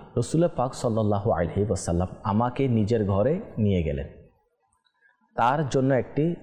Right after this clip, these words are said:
ছাগির দুধ দহন করা হলো, আমি তা পান করলাম। এমনকি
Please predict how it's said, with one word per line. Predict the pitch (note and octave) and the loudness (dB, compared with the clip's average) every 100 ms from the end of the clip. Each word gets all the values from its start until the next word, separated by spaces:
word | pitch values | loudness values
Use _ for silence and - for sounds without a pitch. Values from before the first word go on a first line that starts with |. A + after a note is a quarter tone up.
| - | -12
ছাগির | - C3 C3 D3+ D3 A2+ | -4 -2 0 0 0 0
দুধ | A2+ C#3 F3 - - - - | 0 2 0 -4 -20 -10 -4
দহন | G2+ C3+ A#2+ B2 | 0 0 0 0
করা | G#2+ F#2 E2+ | 0 0 0
হলো, | E2 E2+ G#2 - - _ _ _ _ _ _ _ - | -2 -4 -6 -12 -20 _ _ _ _ _ _ _ -6
আমি | A2+ C#3 | -2 0
তা | C#3+ C3+ | 0 -2
পান | C3+ G#2+ G#2 | -2 -2 -2
করলাম। | F2 D#2 B1+ - - - _ _ - | -2 -2 -2 -4 -10 -20 _ _ -4
এমনকি | A#2+ F3 E3+ D#3+ | 0 0 0 -2